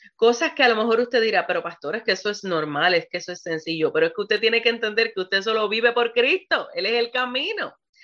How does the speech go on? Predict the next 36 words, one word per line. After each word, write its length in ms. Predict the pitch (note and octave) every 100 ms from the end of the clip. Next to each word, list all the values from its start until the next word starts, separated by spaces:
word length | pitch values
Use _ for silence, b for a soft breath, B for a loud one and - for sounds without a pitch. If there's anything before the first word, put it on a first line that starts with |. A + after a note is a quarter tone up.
| B
Entonces, 420 | B A#3+ A#3+ G#3+ - C4
nosotros 460 | G#3 A3+ A3+ A#3 C4
tenemos 260 | D#4+ C#4+ D4+
que 140 | D#4
constantemente 720 | C#4+ B3+ A#3 G#3 A#3+ B3 C4+
preguntarle, 840 | C#4 C4+ A3+ G3 D#3+ F3+ D4 B3+ F#3
"Señor, 640 | F3 E3 E3 A3+ A3 E3+
¿cuál 180 | F#3 F3
es 100 | A3+
la 120 | B3+
manera? 480 | A3 F3 F#3+ G3 E3+
¿Cómo 220 | G#3 B3
tú 120 | B3+ A3+
quieres 220 | G3+ A3
que 80 | A3+
lo 80 | G3+
maneje? 440 | F3 D#3+ F#3+ G#3 -
¿Cuál 140 | -
es 60 | A4+
tu 60 | -
agenda 420 | E3 D3+ C#3 C#3
para 160 | C#3+ C#3+
el 100 | C#3
día 220 | C3 B2+
de 80 | -
hoy? 260 | _ _ _ B B B
¿Tú 120 | A3+
tienes 240 | C4 D#4+ E4+
alguna 300 | D#4 D4 D4
agenda 340 | C#4+ C4+ C4
para 180 | C4 C4
el 100 | C4
día 160 | C4
de 140 | C4+ C4+
hoy, 180 | A#3+ E3
Señor? 440 | - D3 - -